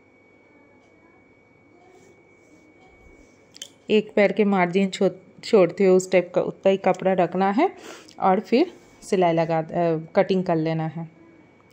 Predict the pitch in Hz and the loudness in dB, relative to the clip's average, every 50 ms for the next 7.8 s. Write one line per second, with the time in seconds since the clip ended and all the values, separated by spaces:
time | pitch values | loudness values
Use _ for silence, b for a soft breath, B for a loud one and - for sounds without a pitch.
0 | - - - 220 214 226 254 254 240 247 233 220 220 220 214 233 226 226 226 226 | -20 -2 0 2 2 4 4 4 4 4 4 4 4 2 2 2 2 2 2 0
1 | - 220 196 202 196 196 208 208 208 202 - 208 190 196 196 202 190 202 202 196 | 0 -2 0 0 0 0 0 0 -2 0 0 0 0 2 0 0 2 2 2 2
2 | 185 202 208 214 233 269 - 226 190 - - 240 233 240 226 220 226 226 226 226 | 2 0 0 0 0 0 0 -2 -4 0 -2 -2 0 2 2 2 2 0 -2 -2
3 | - 196 190 196 196 202 202 202 202 202 202 202 202 202 185 190 185 190 190 190 | 0 0 0 0 0 -2 -2 -2 0 0 0 0 0 0 0 0 0 0 -2 -2
4 | - 202 202 202 247 277 285 - - 180 175 196 190 185 190 - 202 185 - 196 | -2 -2 -2 0 0 -2 -2 -2 -4 -2 0 0 0 0 0 -2 -2 -2 0 0
5 | 196 180 196 196 190 190 196 202 208 214 240 330 370 B B B B B B B | 0 0 0 0 0 -2 -2 -2 -2 -2 -2 -2 -4 B B B B B B B
6 | B B B - 214 208 214 - - - 226 208 208 220 254 269 - - - _ | B B B 2 2 2 2 -2 -2 0 2 4 4 4 2 2 -2 -10 -20 _
7 | _ - - - - 214 208 202 220 233 220 208 190 180 185 185 | _ -20 -20 -8 -2 0 2 2 4 2 4 2 2 2 0 -4